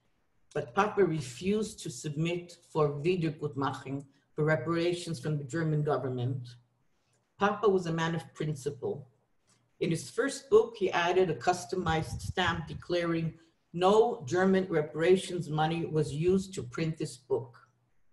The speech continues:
He also refused to be included in the first Lexikon von der Neue Jiddischer Literatur, the lexicon of modern Yiddish literature,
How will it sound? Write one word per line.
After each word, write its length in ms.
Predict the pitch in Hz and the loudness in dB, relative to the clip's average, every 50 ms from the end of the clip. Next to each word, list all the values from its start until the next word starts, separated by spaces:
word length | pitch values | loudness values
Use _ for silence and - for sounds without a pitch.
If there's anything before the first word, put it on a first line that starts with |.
| _ _ _ _ _ _ _ _ _ _ _ _ _ _ _ _ _ _ _ _ _ _ | _ _ _ _ _ _ _ _ _ _ _ _ _ _ _ _ _ _ _ _ _ _
He 120 | - 180 202 | 6 8 8
also 360 | 220 262 277 277 - 277 254 | 8 8 6 4 2 0 0
refused 440 | 214 175 - - 196 220 214 190 - | 0 0 0 0 -2 -2 -2 -2 -2
to 80 | - | -2
be 160 | 202 190 185 175 | -2 -2 0 -2
included 480 | 180 180 - - 202 208 196 175 170 | -2 -4 -2 0 2 2 2 2 2
in 160 | 156 151 156 | 0 0 0
the 80 | 135 151 | -2 -2
first 580 | 151 - - 190 185 190 190 190 - - - - | -4 -2 2 6 6 6 6 4 -4 -14 -12 -6
Lexikon 840 | 156 151 170 196 190 - - - 185 170 - - 196 202 202 196 - | -4 0 0 0 0 -2 -8 -10 -10 -8 -4 -2 0 0 0 0 -2
von 100 | 190 165 | -4 -2
der 140 | 151 156 151 | 0 0 0
Neue 460 | 156 160 160 165 170 175 175 175 175 | 2 2 2 2 2 0 0 -2 -2
Jiddischer 440 | 160 156 170 165 180 - - 165 165 | -2 -4 -4 -4 -4 -6 -4 -6 -4
Literatur, 920 | 156 160 - - 151 147 151 - - - 160 139 131 135 214 269 - - - _ _ _ _ _ _ _ _ - | -4 -4 -4 -4 -2 -2 -2 -6 -4 -2 0 2 2 2 0 -2 -4 -12 -20 _ _ _ _ _ _ _ _ -4
the 80 | 156 | -2
lexicon 640 | 151 156 185 190 190 - - 190 190 - 165 156 151 | 0 2 2 0 0 0 -4 -4 -2 -2 -2 0 0
of 140 | 151 135 139 | 0 -2 0
modern 380 | 156 156 160 160 185 180 175 | 2 2 4 4 4 2 2
Yiddish 320 | 170 160 156 156 160 - - | 0 -2 -2 -2 -4 -6 -4
literature, 720 | 165 165 143 143 139 131 127 - - 139 139 156 190 196 | -4 -4 -2 0 -2 -2 -2 -4 -6 -4 -4 -4 -4 -6